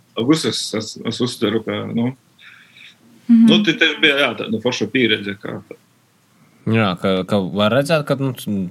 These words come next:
Speaker 3: cilvēks darbojās, kā es saku, un viss, viss notiek.
Speaker 2: Visiem vienādas iespējas. Artī, īstenībā
Speaker 1: Jā, jā,
Speaker 2: uzreiz,
Speaker 1: jā.
Speaker 2: ā, rados vaicājums, ā, kā ir ar darba iespējām tev, Arti? Vai tu esi,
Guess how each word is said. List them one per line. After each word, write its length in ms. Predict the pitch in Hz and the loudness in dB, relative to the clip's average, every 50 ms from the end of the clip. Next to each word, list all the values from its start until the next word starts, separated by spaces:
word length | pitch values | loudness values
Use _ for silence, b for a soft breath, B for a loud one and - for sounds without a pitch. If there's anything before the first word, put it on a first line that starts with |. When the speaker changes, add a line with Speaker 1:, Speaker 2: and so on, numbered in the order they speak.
| - - - | -10 -10 -6
Speaker 3:
cilvēks 400 | - 107 135 196 226 233 - - 147 139 | -4 -2 0 0 0 -2 -4 -4 -2 0
darbojās, 540 | 196 226 - - 233 196 156 120 101 98 - | 0 0 0 0 2 2 2 2 0 -2 -4
kā 140 | - 104 101 | -4 -4 -4
es 80 | 98 - | -2 -4
saku, 240 | 120 107 - 104 | -6 -4 -2 -2
un 380 | 98 98 95 92 95 95 95 95 | 0 0 0 -2 -2 -2 -2 0
viss, 220 | 98 107 113 - - | 0 -2 -2 -2 -2
viss 280 | - 147 147 - - - | -2 -4 -4 -4 -2 -2
notiek. 400 | 165 202 214 - 147 82 - - 233 | -2 -2 -2 -2 -4 -4 -4 -4 -8
Speaker 2:
Visiem 300 | 226 - 262 247 240 240 | -6 -2 2 4 6 6
vienādas 460 | 254 262 247 247 208 220 233 226 - 262 | 6 4 4 2 2 0 0 -2 -2 -4
iespējas. 460 | 247 247 - - 196 208 208 196 - 240 226 226 | -6 -4 -4 -2 -2 -2 -2 -2 0 0 0 0
Artī, 600 | - - 247 302 330 - - 262 233 220 - - - _ - | 2 2 2 2 2 0 0 0 0 0 -2 -4 -12 _ -2
īstenībā 540 | - 247 262 262 269 233 202 190 185 190 - | 0 0 0 2 2 2 4 4 4 4 2
Speaker 1:
Jā, 80 | - - | 2 2
jā, 140 | 240 254 226 | 4 4 4
Speaker 2:
uzreiz, 380 | 233 214 277 285 269 262 190 156 - | 4 4 6 6 6 4 2 -2 -6
Speaker 1:
jā. 160 | - _ _ _ _ _ | -10 _ _ _ _ _
Speaker 2:
ā, 160 | - - 226 233 233 247 | 2 4 4 6 6 4
rados 320 | 277 240 262 277 - - | 4 4 2 2 2 2
vaicājums, 640 | 247 285 294 277 - 220 196 196 196 202 208 208 - | 2 2 2 2 0 0 2 2 2 0 0 0 0
ā, 140 | 202 196 196 196 196 196 | 2 2 2 2 2 0
kā 160 | - - 269 | 0 2 2
ir 220 | 262 254 240 226 214 | 4 4 4 2 0
ar 100 | 208 202 | -2 0
darba 400 | 196 208 240 247 240 202 208 214 | 2 4 4 4 4 2 0 0
iespējām 460 | 233 254 233 - - 202 196 196 185 | 0 0 -2 -4 -4 -2 -2 -2 0
tev, 160 | - 240 214 - | 2 2 2 2
Arti? 400 | - 196 190 - - - 190 180 - - _ | 2 0 -2 -6 -8 -10 -10 -10 -12 -4 _
Vai 140 | - 220 214 | 0 0 2
tu 160 | 214 - 240 | 2 2 2
esi, 300 | 247 240 240 - 214 202 | 2 2 0 -2 -2 -2